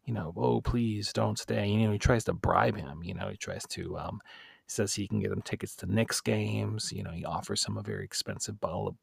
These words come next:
uh, booze, you know, anything to get him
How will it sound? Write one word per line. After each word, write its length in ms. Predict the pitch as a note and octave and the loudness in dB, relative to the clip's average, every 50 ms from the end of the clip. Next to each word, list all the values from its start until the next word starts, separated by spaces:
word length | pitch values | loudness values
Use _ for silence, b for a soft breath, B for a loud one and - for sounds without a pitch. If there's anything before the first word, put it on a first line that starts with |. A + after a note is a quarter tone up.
| - | -6
uh, 120 | - - F2+ G#2 - | -4 -4 -4 -4 0
booze, 580 | - A#2 A#2 A#2 A2+ A2+ A#2 A#2 A2+ A2+ - - B B B B B B B B B - - | 2 4 4 4 4 4 4 2 2 2 0 -2 B B B B B B B B B -10 -6
you 80 | A2 | -2
know, 400 | G#2+ G#2+ G2+ G2 G2 G2 G#2 G#2+ - _ _ _ _ _ _ _ - | -2 0 0 0 0 -2 -4 -8 -12 _ _ _ _ _ _ _ 6
anything 680 | C#3 D#3 F#3 F3 C#3 - - C3+ C3+ C3 C3 B2+ B2 - - _ _ _ _ - | 8 10 10 10 8 6 4 4 6 8 8 6 4 2 -4 _ _ _ _ -4
to 80 | - A#2 | -4 0
get 220 | G#2+ A2 G#2+ G2 | 4 4 4 4
him 280 | G#2+ G#2 G2+ G2+ G#2+ | 4 4 2 2 -2